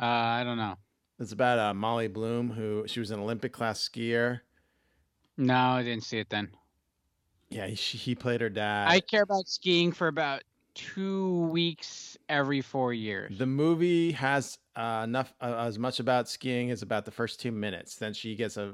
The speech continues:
Speaker 2: very bad injury and can't ski anymore and starts running illegal gam-,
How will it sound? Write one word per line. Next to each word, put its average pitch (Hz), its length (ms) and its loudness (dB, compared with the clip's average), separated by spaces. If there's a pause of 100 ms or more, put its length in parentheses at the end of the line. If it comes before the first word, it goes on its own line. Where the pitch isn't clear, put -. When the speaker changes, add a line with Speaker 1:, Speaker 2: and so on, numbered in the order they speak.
Speaker 2:
very 120 300 2
bad 113 220 2
injury 123 320 -2
and 120 100 -4
can't 117 220 -4
ski - 140 -8
anymore 120 440 -2 (380)
and 113 100 -8
starts 117 300 -2
running 120 240 0
illegal 117 340 -4
gam-, 113 300 -2